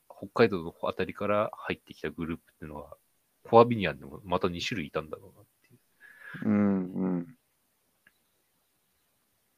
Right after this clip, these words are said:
Speaker 2: なるほどね。
Speaker 1: これが
Speaker 2: まあ、という予想がつくわけですね。
Speaker 1: うん。と、まあ、予想したと。
Speaker 2: うん、うん。
Speaker 1: で、だから南北から、こう、コアビニアンの人たちが、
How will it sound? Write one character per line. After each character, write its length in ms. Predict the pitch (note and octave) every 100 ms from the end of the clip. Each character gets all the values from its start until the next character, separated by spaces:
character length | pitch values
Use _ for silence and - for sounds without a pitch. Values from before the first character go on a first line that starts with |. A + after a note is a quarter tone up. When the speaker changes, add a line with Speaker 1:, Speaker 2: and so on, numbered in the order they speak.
| _ _ _ _ _ _
Speaker 2:
な 160 | A2 G2
る 80 | F#2+
ほ 100 | F#2
ど 60 |
ね。 200 | F#2+ B2+
Speaker 1:
こ 60 | F#3
れ 60 |
が 80 | F2+
Speaker 2:
ま 60 | A2+
あ、 60 | G#2
と 240 | C3 B2+ B2+
い 260 | D3 C3+ B2
う 20 |
予 140 | A#2
想 260 | A2 A2 G2+
が 120 | G2+
つ 120 | -
く 140 | - F2
わ 80 | E2
け 80 | -
で 80 | -
す 160 | - B2
ね。 100 | D3 F3+ - -
Speaker 1:
う 40 |
ん。 120 | E2 - _ _ _ _ _ _ _ _ - - - - _ _ _ _ _ - _ _ - - _ _
と、 80 | -
ま 140 | G2+ D#2+
あ、 60 |
予 140 | D2+ D#2+
想 200 | - -
し 80 | -
た 80 |
と。 180 | - - - - _ _ _ _ _ _ _ _ _ _ _ -
Speaker 2:
う 100 | G#2
ん、 160 | F#2 E2+
う 100 | F#2
ん。 100 | E2+
Speaker 1:
で、 80 | -
だ 100 | G2
か 80 |
ら 140 | F2 A2+
南 200 | C#3 F#2+
北 80 | -
か 160 | E2+
ら、 200 | D2 C#2+ -
こ 340 | - D#2 D2+ D#2
う、 60 | -
コ 160 | F2
ア 60 | E2+
ビ 100 | F2+
ニ 140 | F2+
ア 60 | D2+
ン 140 | D2
の 80 | D2
人 140 | - -
た 120 | G2
ち 160 | - B2
が、 300 | C3+ C#3